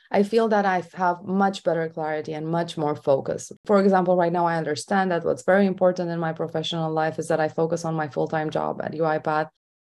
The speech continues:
because I'm passionate about working in big teams. I'm really passionate about making products for a lot of people,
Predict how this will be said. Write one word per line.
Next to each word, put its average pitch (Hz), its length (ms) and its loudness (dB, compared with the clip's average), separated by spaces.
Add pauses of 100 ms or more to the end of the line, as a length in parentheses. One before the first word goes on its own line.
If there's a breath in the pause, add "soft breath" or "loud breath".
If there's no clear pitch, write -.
(100)
because 180 680 6
I'm 165 500 0
passionate 233 480 0
about 185 260 0
working 143 360 -2
in 143 180 -6
big 131 220 0
teams. 233 440 0
I'm 151 160 -2
really 156 360 2 (320 loud breath)
passionate 196 480 4
about 160 280 2
making 151 600 -4 (240)
products 156 520 4
for 147 460 2 (300 loud breath)
a 151 60 0
lot 135 220 4
of 165 160 -2 (120)
people, 269 360 2